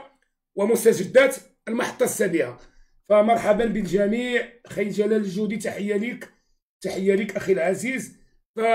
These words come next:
نستنى واحد شوية على الأقل يدخلوا شوية الناس مازال باش نبداو المباشر ديالنا اللي صراحة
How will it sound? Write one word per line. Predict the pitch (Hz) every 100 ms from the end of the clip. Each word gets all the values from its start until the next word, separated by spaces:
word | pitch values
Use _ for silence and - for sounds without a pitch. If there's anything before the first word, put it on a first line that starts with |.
| 220 214 - _ _ _ _ _ _ _ _ _ _ _ _ -
نستنى | - 294
واحد | 285 269 156
شوية | - 226 226 226
على | 214
الأقل | 233 - 214
يدخلوا | 214 - 208
شوية | 196 202 185
الناس | 196 214 214
مازال | 175 185 190 269 277 - _ _ _ _ _
باش | 180 214
نبداو | 196 220
المباشر | 214 214 254 - 233
ديالنا | 175 214 214 220 247 - - _ _ _ _ _ _ _ _ _ _
اللي | 170 202 220 220 208
صراحة | - 233 240 208